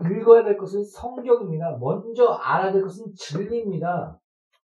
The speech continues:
"아, 신천지 알아야지." 하면서 신천지 연구할 것이 아니라 진리가, 바른 진리가 무엇인가,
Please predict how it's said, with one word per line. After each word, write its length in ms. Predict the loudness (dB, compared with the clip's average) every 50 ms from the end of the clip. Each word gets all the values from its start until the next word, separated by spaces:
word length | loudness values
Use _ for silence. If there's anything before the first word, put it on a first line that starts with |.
| _ _ _
"아, 220 | -2 0 2 2
신천지 600 | 0 0 -4 -8 -8 -6 -6 -6 -6 -4 0 2
알아야지." 440 | 4 4 4 2 0 -2 -2 -4 -4
하면서 280 | -4 -4 -4 -4 -6 -8
신천지 580 | -8 -8 -14 -16 -16 -12 -10 -10 -10 -8 -4
연구할 380 | -4 -4 -4 -2 0 0 0 0
것이 240 | 0 -6 -6 -4 -6
아니라 580 | -6 -4 -4 -2 -2 -2 -2 -4 -6 -10 -14 _ _ _ _ _ _ _ _ _ _ _ _ _
진리가, 520 | -4 0 2 2 2 4 6 6 6 4 4
바른 340 | 0 2 2 4 2 2
진리가 400 | -2 -4 -4 -4 0 2 2 2 2
무엇인가, 760 | 0 -6 -6 -6 -8 -8 -8 -6 -4 -2 -2 -2 -4 -6 -8